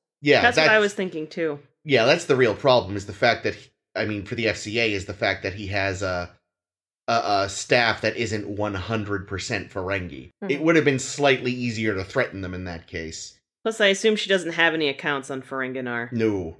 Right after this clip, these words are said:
Speaker 3: Mm-hmm.
Speaker 1: Nor does the weird yellow lizard woman with the stones in her head, or
Speaker 2: It's not weird. That's completely normal for her species.
Speaker 1: that
Speaker 2: How
Speaker 1: one
Speaker 2: dare you?
Speaker 1: random woman who seemed to swap out with a different woman sometimes.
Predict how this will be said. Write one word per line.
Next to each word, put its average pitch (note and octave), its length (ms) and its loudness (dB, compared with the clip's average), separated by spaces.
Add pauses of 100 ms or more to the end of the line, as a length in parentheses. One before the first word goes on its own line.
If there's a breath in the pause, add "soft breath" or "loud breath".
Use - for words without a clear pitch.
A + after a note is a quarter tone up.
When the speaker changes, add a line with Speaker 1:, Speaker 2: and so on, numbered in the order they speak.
Speaker 3:
Mm-hmm. F#3 260 -10 (380)
Speaker 1:
Nor C3+ 180 6
does B2+ 140 2
the C3 80 4
weird A#2 440 0 (160)
yellow A2+ 320 2
lizard G#2 380 -2
woman F#2+ 280 -6
with F2 80 -12
the F2+ 80 -12
stones F#2+ 420 -4
in F#2+ 80 -8
her F#2 120 -4
head, F#2 320 -2
or D#2+ 320 -8 (640)
Speaker 2:
It's - 100 -18
not C4+ 200 -2
weird. G#3 300 6
That's G#3 220 0
completely A3 400 -2
normal F#3 340 0
for D3 160 -8
her D3 100 -8
species. B2+ 520 -4
Speaker 1:
that A2 40 -4
Speaker 2:
How - 100 0
Speaker 1:
one G#2+ 100 -4
Speaker 2:
dare D3 240 0
you? B2 160 -2
Speaker 1:
random G#2+ 680 0 (480)
woman G#2 360 -4
who G2 120 -6
seemed G2+ 300 -10
to F#2+ 80 -4
swap G2+ 440 -4
out G2 140 2
with F2+ 120 -8
a F2+ 40 -4
different G2 340 -6
woman F#2+ 280 -6
sometimes. F#2 920 -8